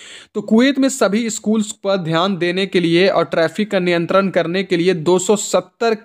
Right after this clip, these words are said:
सर्विलेंस कैमरा का इस मोनि-, इस्तेमाल किया जा रहा है, उसे मॉनिटरिंग किया जा रहा है।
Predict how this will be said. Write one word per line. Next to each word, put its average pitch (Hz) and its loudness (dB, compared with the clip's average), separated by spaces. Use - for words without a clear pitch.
सर्विलेंस 180 0
कैमरा 165 -2
का 180 0
इस 175 -4
मोनि-, 156 -2
इस्तेमाल 175 0
किया 180 0
जा 160 0
रहा 170 2
है, 180 2
उसे 180 -4
मॉनिटरिंग 165 -2
किया 160 2
जा 131 2
रहा 110 -2
है। 85 -12